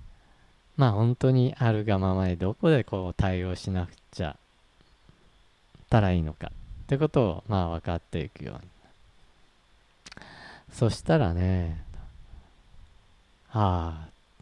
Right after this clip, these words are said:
問題はそういうね、自分の体を殺すんじゃないんだ。ここに起こってくる症状としての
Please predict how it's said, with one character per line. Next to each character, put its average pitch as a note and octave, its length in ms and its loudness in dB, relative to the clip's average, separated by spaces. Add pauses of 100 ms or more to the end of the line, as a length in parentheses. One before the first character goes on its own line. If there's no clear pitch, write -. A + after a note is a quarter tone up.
(1300)
問 F2+ 300 0
題 F#2+ 240 4
は A#2 340 2 (180)
そ - 220 -4
う F#2 60 0
い F2 100 -4
う F2+ 40 -6
ね、 F#2+ 160 0
自 F2+ 120 -4
分 F2+ 240 -2
の G2+ 80 -2
体 A2+ 360 0
を C3+ 100 -6
殺 C3+ 160 0
す - 180 -8
ん D#3+ 140 -8
じ B2 100 -4
ゃ G2+ 60 0
な F#2+ 160 2
い G#2 60 0
ん E2 120 -6
だ。 F2+ 160 -2 (2500)
こ G#2+ 120 -2
こ G#2+ 120 0
に G2 100 4
起 F#2 100 2
こ G#2+ 160 2
っ G#2+ 40 2
て - 220 -2
く - 140 -8
る E2 220 -6
症 G2 300 -2
状 G2+ 180 0
と F2+ 160 -4
し - 100 -12
て G2 220 -2
の D#2+ 420 -6